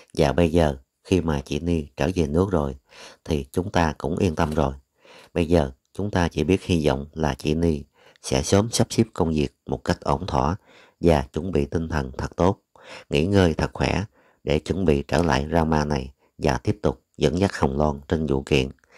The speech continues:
Đó là điều mà chúng ta mong muốn trong thời điểm này. Và chúng ta cũng đừng nên đòi hỏi gì hơn ở chị Ni nha cô chú anh chị. Chị Ni đã quá nhiều áp lực trong thời gian qua, hai mươi ngày qua rồi.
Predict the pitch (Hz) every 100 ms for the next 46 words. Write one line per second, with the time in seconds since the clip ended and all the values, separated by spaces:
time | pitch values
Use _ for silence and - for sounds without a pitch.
0 | - - - 95 104 69 73 67 69 67
1 | - - 85 80 80 76 82 101 - -
2 | 78 - 67 65 82 87 65 - _ -
3 | - _ 80 71 65 90 95 85 73 71
4 | 95 80 73 82 76 78 - - - -
5 | 71 71 73 98 85 73 82 73 - -
6 | 78 80 78 71 82 76 76 76 92 98
7 | 80 67 69 _ _ - - - 76 78
8 | 87 76 78 67 80 98 110 78 67 92
9 | 78 - _ 82 78 - 64 78 76 78
10 | 80 71 - _ _ _ _ _ - 92
11 | 87 87 78 73 71 82 78 69